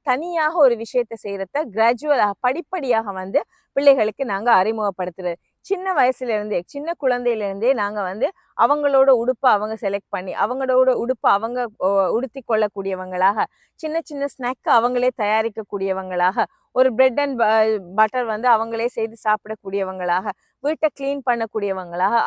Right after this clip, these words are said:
அவங்களோட ரூமை அவங்க தான் சுத்தமாக வைத்திருக்கணும் அப்படிங்கிற ரெஸ்பான்சிபிலிட்டி, இப்படி அந்தந்த வயதிற்கு ஏற்ற மாதிரி ஆரம்பிக்கணும். இதை நீங்க மூன்று வயது குழந்தைகள்ல இருந்தே ஆரம்பிக்கலாம். அதற்கு முதல்ல கூட சின்ன சின்ன வேலைகள் கொடுக்கலாம். But ஒரு பிள்ளைக்கு மூன்று வயது ஆயிடுச்சு அப்படின்னு சொன்னாலே, அவங்களுக்குரிய வேலைகளை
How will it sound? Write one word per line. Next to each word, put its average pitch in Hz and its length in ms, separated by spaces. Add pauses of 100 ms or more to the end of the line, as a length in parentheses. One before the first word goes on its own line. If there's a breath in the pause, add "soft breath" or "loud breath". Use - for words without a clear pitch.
அவங்களோட 285 460
ரூமை 311 260
அவங்க 254 320
தான் 262 120
சுத்தமாக 233 600
வைத்திருக்கணும் 214 520
அப்படிங்கிற 202 360
ரெஸ்பான்சிபிலிட்டி, 196 720 (300 soft breath)
இப்படி 277 380
அந்தந்த 269 460
வயதிற்கு 269 640
ஏற்ற 226 300
மாதிரி 196 300
ஆரம்பிக்கணும். 196 680 (200)
இதை 320 240
நீங்க 294 360
மூன்று 349 420
வயது 254 380
குழந்தைகள்ல 220 600
இருந்தே 190 380
ஆரம்பிக்கலாம். 208 760
அதற்கு 185 420
முதல்ல 311 200
கூட 269 220
சின்ன 233 240
சின்ன 220 200
வேலைகள் 214 380
கொடுக்கலாம். 190 480 (400)
But 254 80
ஒரு 247 160
பிள்ளைக்கு 320 360
மூன்று 285 320
வயது 233 260
ஆயிடுச்சு 202 460
அப்படின்னு 185 260
சொன்னாலே, 180 400
அவங்களுக்குரிய 262 640
வேலைகளை 214 500